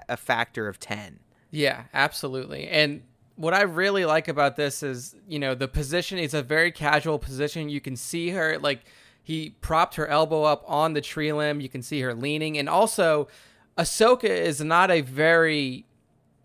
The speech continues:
Speaker 2: common figure that we see within toy photography, at least within our top five. I think this may be one of the first shots that we've featured with Ahsoka as the primary focus. So to, to see not only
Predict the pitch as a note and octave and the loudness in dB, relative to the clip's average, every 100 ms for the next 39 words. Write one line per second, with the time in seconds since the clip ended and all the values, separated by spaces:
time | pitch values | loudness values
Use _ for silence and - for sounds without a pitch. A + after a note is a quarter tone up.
0 | _ - E3+ E3+ F#3+ G3 E3+ D3+ C#3 - | _ -4 4 8 8 6 2 0 -6 -12
1 | _ _ - F#3+ E3+ D#3 C#3 C#3 C#3+ - | _ _ 2 2 4 2 2 0 -2 -2
2 | E3+ D#3 C#3+ B2+ B2 _ - D#3 D#3 D#3 | -2 0 0 -4 -10 _ -4 -2 0 -2
3 | C3+ D3 C#3 C#3 C3+ C3 B2 - C3+ C#3+ | -2 -2 -2 -4 0 2 0 -2 -2 -2
4 | F#3 G3 D#3+ D#3+ C3+ B2 D3 B2+ F3 E3 | -2 -2 -4 0 0 0 0 2 6 6
5 | C#3+ D3 A3 D#3 D#3+ D#3 D3+ D#3+ D3 D3+ | 6 2 -2 -2 -4 -2 -2 0 0 -2
6 | C#3+ D3 D3+ C3+ - - D3+ D3 D#3 D3 | -2 -2 -2 -4 -6 -2 -2 0 0 0
7 | D#3 C#3 D3 D3+ - - - _ _ - | -2 -8 -8 -8 -12 -20 -20 _ _ -6
8 | F#3 - D#3 C3+ B2+ _ _ - D#3+ E3+ | -6 -2 0 0 -2 _ _ -2 0 0
9 | E3 C#3+ - D#3+ D#3 D3 C3 B2+ B2+ - | -2 -4 2 2 4 4 4 2 -6 -2
10 | D3+ C#3 B2 A2+ - F#3 - - - - | -2 0 -4 -4 0 0 -2 -14 -16 -16
11 | - - - - F#3 E3 D#3+ - - - | -20 -20 -18 0 6 6 6 -4 -20 -20
12 | - F3 D3+ - D#3+ - G3+ A3 F#3 E3+ | -6 -4 -4 -4 -6 -2 0 0 4 6
13 | E3 E3+ E3+ D#3 C#3+ | 6 4 2 0 0